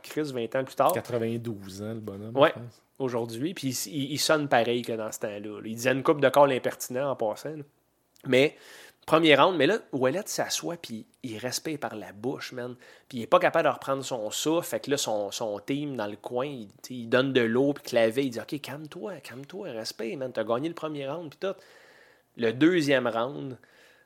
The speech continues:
Speaker 1: ça a pas été très long. Ouellet se rend compte que Chika veut le knocker.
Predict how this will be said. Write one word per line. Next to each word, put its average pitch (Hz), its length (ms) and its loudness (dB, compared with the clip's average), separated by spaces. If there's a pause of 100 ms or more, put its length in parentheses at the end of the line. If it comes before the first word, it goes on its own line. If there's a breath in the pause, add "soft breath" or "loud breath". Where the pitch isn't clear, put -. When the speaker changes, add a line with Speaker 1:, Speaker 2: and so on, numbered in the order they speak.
(180 soft breath)
Speaker 1:
ça - 140 -4
a 117 60 -2
pas 143 120 6
été 156 220 4
très 131 280 4
long. 120 380 2
Ouellet 127 400 8
se - 160 2
rend 117 320 4
compte 135 480 -2
que 120 320 0
Chika - 500 0
veut 120 200 0
le 120 60 -2
knocker. 107 480 -6